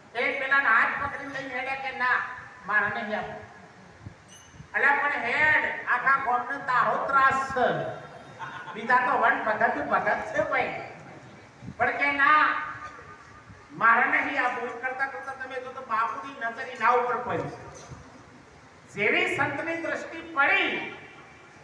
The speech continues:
અને પેલા નામ કરીને લઈને આયા એટલે કે "જો, જો બાપુ હો, હું તો જેવો છું એવો છું, પણ એ તમે માથા હાથ મેલી તમે, તમે પાપમાં ના પડતા."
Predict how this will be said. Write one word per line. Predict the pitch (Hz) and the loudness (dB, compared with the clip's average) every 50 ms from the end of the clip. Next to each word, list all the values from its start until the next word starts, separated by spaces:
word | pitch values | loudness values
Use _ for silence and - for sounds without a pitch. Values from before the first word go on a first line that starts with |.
| - - - - - - - | -20 -20 -20 -20 -16 -4 0
અને | 233 277 311 | 2 2 2
પેલા | 302 - 294 294 302 311 311 | 2 0 0 2 4 4 4
નામ | 311 311 311 311 | 4 4 0 -2
કરીને | 311 302 294 302 302 294 277 | -2 -2 -2 -2 -2 -2 -4
લઈને | 277 285 294 277 | -4 -2 2 4
આયા | 269 285 311 330 330 - - - - - - - - - - 240 | 4 6 6 8 8 8 8 6 4 2 0 -2 -6 -8 -8 -6
એટલે | 254 285 285 | -6 -6 -4
કે | - 277 285 | -4 -6 -6
"જો, | 277 277 285 277 | -4 -4 -4 -4
જો | 285 285 | -4 -4
બાપુ | 285 277 262 262 262 269 | -2 -2 -2 -2 -2 -2
હો, | 254 240 254 - 302 302 - - - - - - - - 208 | -2 2 4 4 4 4 2 0 -4 -6 -10 -12 -12 -12 -10
હું | 233 240 | -6 -4
તો | 277 262 | -4 -4
જેવો | - 262 247 262 269 | -4 -4 -4 -4 -4
છું | 269 254 269 262 262 | -4 -4 -4 -4 -4
એવો | 262 254 240 247 254 | -2 0 0 2 2
છું, | 254 254 - - | 0 0 -4 -6
પણ | 254 247 254 | -6 -6 -4
એ | 277 277 269 - - - - - - - - - | 0 2 2 2 2 2 -2 -6 -8 -10 -4 -2
તમે | 240 233 240 240 233 | 0 0 0 0 0
માથા | 240 226 214 - - 220 233 247 247 | 0 2 2 2 2 4 4 6 6
હાથ | 254 254 247 | 4 4 2
મેલી | 247 247 247 247 | 0 -2 -2 -2
તમે, | - - - 240 202 - 208 240 254 254 233 - - - - - | -4 -4 -2 -2 -2 0 0 2 2 2 2 2 0 -4 -6 -8
તમે | - - - 208 262 | -10 -8 -4 -2 -2
પાપમાં | 294 285 285 277 254 - - - - 247 233 | 0 2 2 2 2 2 0 -4 -4 -4 0
ના | 220 208 208 | 0 2 2
પડતા." | - - 175 170 160 - 175 - - | 0 0 -2 -4 -4 -6 -8 -8 -8